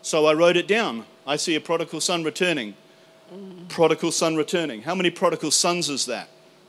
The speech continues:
Speaker 1: Well, in my book, it's two, and I have two. It's not one because he said the same thing twice. It's two. I will work with that.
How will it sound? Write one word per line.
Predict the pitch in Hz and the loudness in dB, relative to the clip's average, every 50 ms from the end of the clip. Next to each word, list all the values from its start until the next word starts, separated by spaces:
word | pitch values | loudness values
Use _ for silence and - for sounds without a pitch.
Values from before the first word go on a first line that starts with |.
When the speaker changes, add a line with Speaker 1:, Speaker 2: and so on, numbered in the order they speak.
| _ _ - - _ - - - - - - | _ _ -20 -20 _ -20 -20 -20 -16 -6 -2
Speaker 1:
Well, | 160 151 | 0 0
in | 147 147 | 0 0
my | 143 160 170 170 | 2 2 2 2
book, | 151 151 135 123 - | 2 2 -2 -2 -2
it's | - - - | -2 -2 -2
two, | - - 175 151 131 107 95 - - | 2 4 6 6 6 4 0 -6 -8
and | - 127 135 | -4 -2 -2
I | 135 135 | 0 0
have | 127 135 131 110 - | 0 0 -2 -2 -4
two. | - - 139 107 85 78 - - - - _ _ _ _ _ _ _ _ - - - - - - - _ _ - _ _ - - - - | -4 -4 -4 -4 -4 -6 -10 -18 -20 -20 _ _ _ _ _ _ _ _ -20 -20 -20 -20 -20 -20 -20 _ _ -20 _ _ -20 -20 -8 -4
It's | 143 143 - | -2 0 2
not | 175 180 180 156 165 | 2 2 2 0 0
one | 160 170 175 165 151 151 147 | 0 0 2 0 0 0 -2
because | 143 139 - 160 147 - | -2 0 0 0 0 0
he | 147 143 | 0 0
said | - - 156 147 139 131 | 0 2 2 2 2 0
the | 131 | -2
same | - - 139 135 127 | -2 -2 -2 -2 -4
thing | 120 - 127 117 | -4 -6 -8 -8
twice. | - - - 131 110 82 - - - - - - - - - - - - - - - _ | -8 -8 -8 -6 -6 -6 -6 -8 -8 -8 -8 -10 -16 -20 -20 -20 -20 -20 -20 -20 -8 _
It's | 170 165 156 - - | -4 -2 0 -2 -2
two. | - - - - 165 139 117 98 - - - - - - - | -2 -4 -2 0 0 0 0 -2 -6 -12 -20 -20 -20 -6 -2
I | 143 156 | 0 2
will | 151 147 156 147 | 2 2 0 0
work | 131 131 139 131 117 - - | 2 4 4 4 4 2 -4
with | 120 107 - - | -8 -8 -6 -4
that. | 117 113 95 - | -4 -4 -4 -6